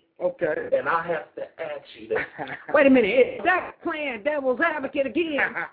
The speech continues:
Speaker 2: No.
Speaker 3: Is that playing devil's advocate again?
Speaker 2: No.
Speaker 3: Okay,
Speaker 2: I'm,
Speaker 3: this is
Speaker 2: I'm,
Speaker 3: your good feeling.
Speaker 2: I'm dishing
Speaker 3: Okay.
Speaker 2: out facts.
Speaker 3: Okay, okay,
Speaker 2: Facts.
Speaker 3: come on.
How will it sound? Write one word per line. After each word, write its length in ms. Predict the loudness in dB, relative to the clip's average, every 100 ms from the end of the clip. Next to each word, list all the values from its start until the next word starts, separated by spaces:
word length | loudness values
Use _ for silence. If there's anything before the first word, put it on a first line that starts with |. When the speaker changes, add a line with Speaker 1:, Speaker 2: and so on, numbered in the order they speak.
| -6 0
Speaker 2:
No. 300 | 2 2 0 -10 -10
Speaker 3:
Is 80 | -6
that 160 | -2
playing 340 | 0 0 0 -4
devil's 340 | -6 -4 -2
advocate 420 | -2 -2 -2 0 0
again? 240 | 0 4
Speaker 2:
No. 320 | 6 8 6 4
Speaker 3:
Okay, 240 | 4 4
Speaker 2:
I'm, 120 | 2
Speaker 3:
this 100 | 2
is 40 | 0
Speaker 2:
I'm, 120 | 0 2
Speaker 3:
your 220 | 4 4
good 300 | 2 0 -2
feeling. 200 | -2 -2
Speaker 2:
I'm 200 | -2 -4
dishing 140 | 0 2
Speaker 3:
Okay. 300 | 4 2 0
Speaker 2:
out 200 | -2 -6 _
facts. 160 | -2 -2
Speaker 3:
Okay, 160 | -4 -6 0
okay, 140 | 2 2
Speaker 2:
Facts. 80 | -2
Speaker 3:
come 140 | -4
on. 120 | -2